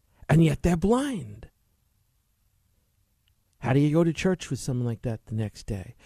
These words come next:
How do you work with someone like that the next day? Can't they see the mask is a symbol of acquiescence to this evil?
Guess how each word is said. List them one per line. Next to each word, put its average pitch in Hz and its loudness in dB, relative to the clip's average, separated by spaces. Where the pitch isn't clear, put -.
How 123 -4
do 127 -10
you 143 -8
work 180 2
with 151 -2
someone 123 0
like 113 -8
that 113 -8
the 123 -6
next 113 -6
day? 90 -10
Can't 185 4
they 202 6
see 139 2
the 135 4
mask 123 2
is 127 4
a 127 2
symbol 151 4
of 135 2
acquiescence 139 0
to 151 -2
this 123 -4
evil? 156 -2